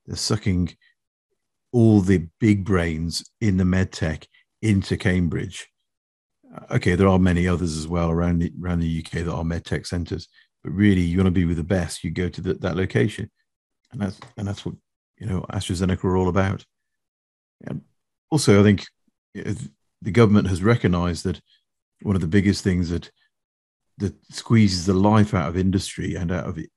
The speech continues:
economic growth is, again, lack of proper infrastructure. And, you know, in Cambridge, you know, they've developed this Oxford Cambridge Arc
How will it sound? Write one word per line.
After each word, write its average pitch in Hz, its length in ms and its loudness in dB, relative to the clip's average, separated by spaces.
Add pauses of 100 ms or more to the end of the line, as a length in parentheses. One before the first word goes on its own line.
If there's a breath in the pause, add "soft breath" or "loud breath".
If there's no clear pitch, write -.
(140)
economic 92 460 -2
growth 90 400 -2 (440)
is, 92 540 -2 (220)
again, 87 480 -4 (420)
lack 98 320 0
of 85 420 -4 (520)
proper - 260 0
infrastructure. 87 840 -4 (500)
And, 85 380 -8
you 87 140 -10
know, 92 60 -4
in 98 460 2 (720)
Cambridge, 87 640 -2 (500)
you - 80 -14
know, 92 120 -2
they've 85 140 0
developed 92 380 2
this 85 200 -4 (120)
Oxford - 560 -6
Cambridge 87 500 0
Arc 85 500 -4